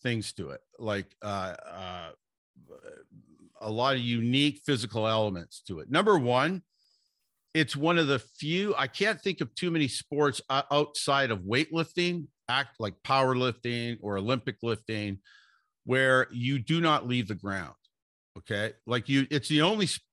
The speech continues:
event in athletics where the athlete does not leave the ground.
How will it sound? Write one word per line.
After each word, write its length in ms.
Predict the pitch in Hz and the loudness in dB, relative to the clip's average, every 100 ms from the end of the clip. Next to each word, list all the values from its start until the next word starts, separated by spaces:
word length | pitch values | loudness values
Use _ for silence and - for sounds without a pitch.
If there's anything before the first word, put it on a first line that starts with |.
| _ - | _ -4
event 360 | 139 120 143 - | -2 2 0 0
in 140 | 135 120 | -2 0
athletics 640 | 110 - 170 120 110 - | 0 0 0 0 -2 -2
where 120 | 127 | 0
the 120 | 135 | 2
athlete 360 | 143 160 147 120 | 2 0 -4 -2
does 200 | 120 110 | -4 0
not 360 | 127 120 - | 2 2 0
leave 220 | 110 104 90 | -4 -6 -6
the 80 | |
ground. 360 | 90 95 78 | -6 -4 -4